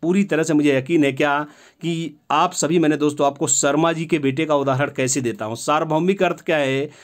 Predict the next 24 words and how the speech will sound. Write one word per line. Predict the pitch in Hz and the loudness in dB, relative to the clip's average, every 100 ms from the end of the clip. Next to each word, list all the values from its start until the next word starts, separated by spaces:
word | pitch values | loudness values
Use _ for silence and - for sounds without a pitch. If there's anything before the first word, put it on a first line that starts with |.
| - 139 | -10 -6
जो | |
दुनिया | 151 151 180 202 214 | 0 2 4 4 4
के | 220 | 2
हर | 170 214 | 2 0
संस्कृति | 214 190 202 196 185 | 0 -2 -2 -2 0
में | 165 | 2
लागू | 147 139 | 0 -2
हो। | 127 110 104 - - | -4 -6 -10 -16 -12
सिद्धांत | - 151 147 185 202 | -4 -4 0 -2 -2
किसने | 196 202 | -2 0
दिया | 185 180 170 | 0 2 0
है? | 151 170 _ _ | -4 -10 _ _
कोहलबर्ग | - 139 160 151 151 | -4 0 0 0 0
ने | 151 | 0
दोस्तों। | 139 131 131 120 123 - _ _ _ _ _ | 0 -4 -4 -8 -8 -14 _ _ _ _ _
कोहलबर्ग | 156 170 190 180 180 | 0 2 2 2 -2
मूल | 156 156 175 | 0 2 4
निवासी | 165 165 175 | 4 2 -2
कहाँ | 170 147 | -4 -4
के | 147 151 | -4 -6
थे | 147 | -4
दोस्तों? | 147 135 131 - 143 120 | -4 -4 -6 -8 -10 -4
जर्मनी | 135 139 151 147 | -2 2 2 2
के। | - 117 | -2 -6